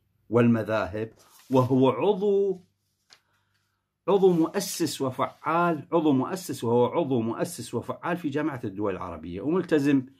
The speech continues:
بميثاقها وجزء من العالم الإسلامي".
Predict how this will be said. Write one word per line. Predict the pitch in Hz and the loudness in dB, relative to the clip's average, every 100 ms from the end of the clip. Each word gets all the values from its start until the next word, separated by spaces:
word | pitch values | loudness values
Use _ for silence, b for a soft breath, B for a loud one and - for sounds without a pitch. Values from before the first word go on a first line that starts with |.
| B _ | B _
بميثاقها | 131 139 123 156 175 175 170 170 175 170 156 | 2 4 4 2 0 0 -2 -2 -2 -4 -4
وجزء | 147 151 185 185 | -6 -4 -4 0
من | 160 147 | 2 2
العالم | 123 165 170 | 2 2 0
الإسلامي". | 120 98 92 90 92 | -2 -8 -12 -14 -14